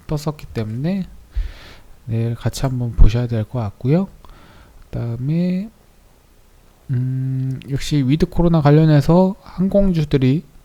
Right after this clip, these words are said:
대거 상승하는 모습이었습니다. 그 중에 뭐 아시아나 항공이 조금 대장급으로 움직이는 모습이었습니다. 금일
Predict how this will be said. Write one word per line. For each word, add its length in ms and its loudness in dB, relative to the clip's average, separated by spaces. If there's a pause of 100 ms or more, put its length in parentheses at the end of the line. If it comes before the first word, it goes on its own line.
(300)
대거 600 2 (580)
상승하는 600 4
모습이었습니다. 800 4
그 120 -2
중에 440 0 (880)
뭐 180 -2
아시아나 440 2
항공이 480 0 (440)
조금 380 2
대장급으로 640 2
움직이는 480 0
모습이었습니다. 760 0 (3750)
금일 400 -4